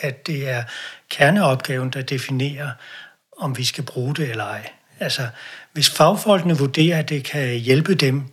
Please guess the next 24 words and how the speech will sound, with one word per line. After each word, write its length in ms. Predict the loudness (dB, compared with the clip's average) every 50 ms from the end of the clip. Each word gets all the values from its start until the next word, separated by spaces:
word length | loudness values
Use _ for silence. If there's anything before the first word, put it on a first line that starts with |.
| -6
til 320 | -6 -2 -2 -2 -4 -4 -8 -10 -4 0
at 160 | 2 2 2 2 -2
løse 240 | 0 2 2 2 2
deres 220 | 0 0 -2 -2 -2
kerneopgave 600 | -2 -2 -2 -2 -2 -2 -6 -6 -6 -6 -6 -6
bedre, 400 | -6 -8 -10 -10 -8 -10 -10 -12 -14 _ -20 -20 -20 -20 -20 -20 -20 _ _ _ _ _ _ -4
så 260 | 0 0 4 4 4
synes 260 | 4 4 2 2 0
jeg, 100 | 0 -2
det 60 | -2 -4
er 100 | -4 -4
fantastisk. 720 | -4 -4 -4 -4 -4 -6 -6 -6 -4 -6 -6 -6 -8 -16 -18 -20 -20 -20 -20 -20 _ -10
Øh, 280 | -8 -6 -6 -6 -6 -4 2
det, 120 | 4 4 6
der 80 | 6
ikke 200 | 4 4 2 2
må 60 | 2
ske, 300 | 2 2 2 2 0 2 2
det 140 | 2 4 4
er, 160 | 6 4 4
at 420 | 2 0 -2 -2 -2 -4 -4 -8 -6
der 80 | -4
sidder 260 | -2 2 4 4 4
nogen 360 | 6 6 6 6 6 4 4